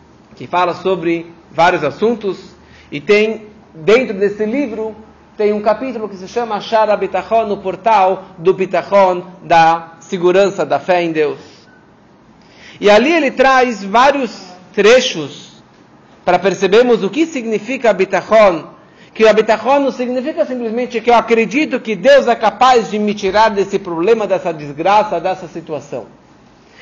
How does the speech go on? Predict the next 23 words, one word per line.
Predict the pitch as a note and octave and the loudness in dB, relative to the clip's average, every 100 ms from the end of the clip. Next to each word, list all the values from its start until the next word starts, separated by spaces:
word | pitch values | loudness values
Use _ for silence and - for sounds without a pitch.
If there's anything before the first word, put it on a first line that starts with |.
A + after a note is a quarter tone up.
| F#3 | 0
Ele | G3+ B3+ | 2 2
fala | A#3+ C#4 C#4+ | 4 4 4
o | |
seguinte | C4+ A#3+ B3 A3 | 2 -6 -6 -4
lá, | G3 D#3+ E3 - - - - _ _ _ _ _ _ _ | -2 -2 -6 -18 -20 -20 -20 _ _ _ _ _ _ _
eu | F#3 | -2
vou | G3 | 2
traduzir | A3 G#3+ G3 G#3+ | 4 4 2 0
do | G#3 | 0
hebraico. | F3+ E3+ E3 - B2 - _ _ _ _ _ _ _ _ _ - - - _ | 2 4 2 0 -10 -16 _ _ _ _ _ _ _ _ _ -20 -20 -20 _
Qual | - A#3+ | 2 6
é | D4+ | 6
a | |
vantagem? | A#3 A3 G#3 G#3 G#3 C4+ C4 D#3+ C#3 G#2+ - - _ _ _ _ _ _ _ _ _ _ _ - | 4 2 2 0 2 2 0 -2 -6 -6 -16 -20 _ _ _ _ _ _ _ _ _ _ _ -10
Isso | E3+ G#3 | -4 -2
ele | |
fala | F#3+ G3+ F#3 | 0 2 2
na | F#3 | 0
introdução | F3+ F#3 E3 - F3+ D3 | -2 -2 -4 -2 0 0
lá | B2 B2 B2+ | 0 0 -2
do | A#2+ | -4
Chovat | A#2+ B2+ B2+ | -6 -4 -4
HaLevavot. | B2+ A#2+ A#2+ A2 G#2+ | -4 -4 -6 -8 -12